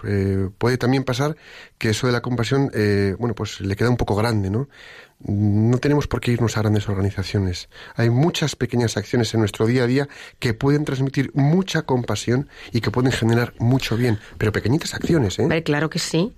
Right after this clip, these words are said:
Speaker 2: Eh, la compasión también puede ser algo cercano. Puede ser echar una mano a un compañero que no sabe cómo abordar un trabajo o que está sobrecargado.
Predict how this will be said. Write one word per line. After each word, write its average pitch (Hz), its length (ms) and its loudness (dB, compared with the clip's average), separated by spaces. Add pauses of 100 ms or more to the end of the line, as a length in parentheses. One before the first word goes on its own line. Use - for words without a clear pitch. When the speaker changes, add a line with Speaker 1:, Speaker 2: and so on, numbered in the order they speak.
(400)
Speaker 2:
Eh, 151 300 4
la 151 100 2
compasión 160 1080 0
también 147 340 -2
puede 175 260 2
ser 175 440 0 (420)
algo 151 400 2
cercano. 156 640 -2 (560)
Puede 151 240 0
ser 151 380 0
echar 170 300 0
una 165 160 2
mano 160 280 2
a 165 40 2
un 170 100 0
compañero 160 680 0
que 180 120 0
no 156 100 0
sabe 175 260 0
cómo 175 240 2
abordar 170 400 0
un 202 120 0
trabajo 139 600 -2 (600)
o 165 100 0
que 151 120 0
está 151 380 -4
sobrecargado. 156 840 -2